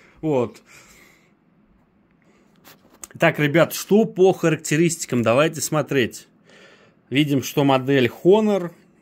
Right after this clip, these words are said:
два гигабайта озу, всего памяти. Ну, короче, понятно, всего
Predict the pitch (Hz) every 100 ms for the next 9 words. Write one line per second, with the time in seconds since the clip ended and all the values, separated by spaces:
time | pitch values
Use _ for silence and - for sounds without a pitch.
0 | _ _ - - 127 139 143 123 127 131
1 | 135 127 110 127 131 117 151 226 233 -
2 | _ _ _ _ _ - - 135 127 131
3 | 123 117 - 120 135 151 135 123 - 139
4 | 185 185 151 139 123 113 107 _ _ _
5 | _ _ _ - - - 151 143 151 123